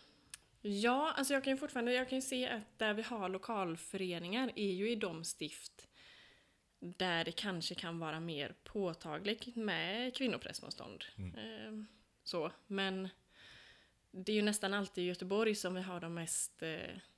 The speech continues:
Speaker 1: vad ska man säga, alltså problem eller händelser eller så, som är mest uppseendeväckande.
Speaker 2: Mm.
Speaker 1: Det är ju alltid Göteborg som toppar då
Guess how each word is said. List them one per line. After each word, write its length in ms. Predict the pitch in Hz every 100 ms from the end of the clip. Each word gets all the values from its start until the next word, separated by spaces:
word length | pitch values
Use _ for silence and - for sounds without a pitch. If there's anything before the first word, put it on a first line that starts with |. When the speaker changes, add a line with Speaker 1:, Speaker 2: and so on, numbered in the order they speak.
| _ _ _ _ _ _ _
Speaker 1:
vad 140 | 202
ska 120 | -
man 100 | 196
säga, 320 | 190 185 175 180 262
alltså 420 | 202 196 185 180 - - _ _ - - - - - - - _
problem 480 | - 202 247 254 262
eller 120 | 254
händelser 680 | 254 285 214 214 - 240 262
eller 300 | 262 262 254
så, 240 | 262 254 302 - _
som 240 | - 220 214
är 200 | 196 185
mest 400 | 190 - - -
uppseendeväckande. 1200 | - - - 170 170 165 - - 175 175 180 233 - -
Speaker 2:
Mm. 180 | 107 92 - -
Speaker 1:
Det 80 | -
är 60 | 196
ju 60 |
alltid 320 | 185 180 - 175
Göteborg 380 | 175 156 185
som 200 | 185 180
toppar 640 | 180 202 208 _ 175 185 202 -
då 180 | - 170